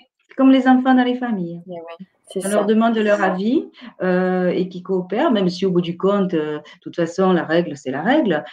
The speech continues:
Speaker 1: Mais si à l'intérieur de la règle, il y a, euh, de quoi, euh, un peu donner son avis, euh, ben, c'est quand même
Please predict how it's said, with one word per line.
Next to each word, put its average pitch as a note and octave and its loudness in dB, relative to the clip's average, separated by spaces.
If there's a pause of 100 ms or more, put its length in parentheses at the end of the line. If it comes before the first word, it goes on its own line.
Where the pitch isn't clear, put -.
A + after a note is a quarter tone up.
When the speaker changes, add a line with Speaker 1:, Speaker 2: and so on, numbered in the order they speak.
(120)
Speaker 1:
Mais E3+ 0
si A#3+ 2
à A#3 6
l'intérieur A3 2
de G#3 0
la G3+ 2
règle, G#3+ 0
il F3+ 0
y F3+ 0
a, F#3 0
euh, E3 -8
de E3 -8
quoi, G#3+ -4
euh, E3 -2
un E3 -6 (100)
peu G3+ -2 (260)
donner F3+ 2
son F3+ -6
avis, F#3 0 (340)
euh, D3 -6
ben, C3+ -4
c'est B2+ -14
quand B2+ -8
même C#3+ -8